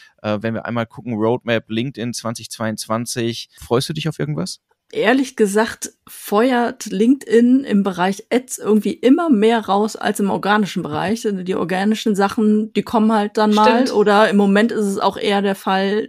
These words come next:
Speaker 2: dass uns <laughs> eher auch Sachen wieder weggenommen werden, die ich eigentlich sehr,
Speaker 1: Ja.
Speaker 2: sehr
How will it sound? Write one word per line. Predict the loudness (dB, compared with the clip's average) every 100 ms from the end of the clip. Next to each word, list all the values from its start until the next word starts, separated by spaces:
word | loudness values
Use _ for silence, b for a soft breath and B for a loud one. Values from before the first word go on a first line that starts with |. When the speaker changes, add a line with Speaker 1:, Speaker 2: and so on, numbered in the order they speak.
| -10 -8
Speaker 2:
dass | -4 -4
uns | -2
<laughs> |
eher | -2 0 0
auch | 0
Sachen | 0 0 2 0
wieder | 2 0 0
weggenommen | 0 2 2 0 0
werden, | 0 0 -2
die | -6
ich | -4
eigentlich | -2 -2 -4 -4
sehr, | 0
Speaker 1:
Ja. | 2
Speaker 2:
sehr | 2 0 -2